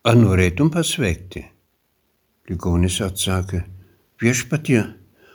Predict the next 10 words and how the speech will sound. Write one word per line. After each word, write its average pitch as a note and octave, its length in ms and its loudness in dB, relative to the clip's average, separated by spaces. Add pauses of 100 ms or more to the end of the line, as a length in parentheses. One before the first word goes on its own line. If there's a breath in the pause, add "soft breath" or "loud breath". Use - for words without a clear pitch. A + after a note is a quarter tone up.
(320 soft breath)
aš D#3+ 300 2
neturiu E3 640 6
žmogaus, D#3 960 2 (380 soft breath)
kuris C3+ 400 4
vandeniui C#3+ 1080 6 (540)
sujudėjus, C3 1080 4 (600)
mane C#3 300 6
įkeltų D3 720 4
į C#3+ 180 2
tvenkinį. C3 760 2